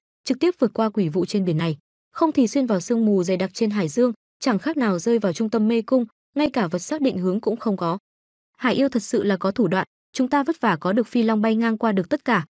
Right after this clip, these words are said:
có thể bay qua lĩnh không yêu ma khác, cuối cùng lại bị quỷ vụ này dằn vặt,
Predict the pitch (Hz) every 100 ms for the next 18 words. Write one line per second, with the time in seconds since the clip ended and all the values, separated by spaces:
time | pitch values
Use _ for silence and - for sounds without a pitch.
0 | _ - 240 269 175 220 214 202 208 -
1 | 240 - 196 185 175 262 - _ _ _
2 | - 262 294 214 208 196 196 208 175 190
3 | 202 190 202 185 180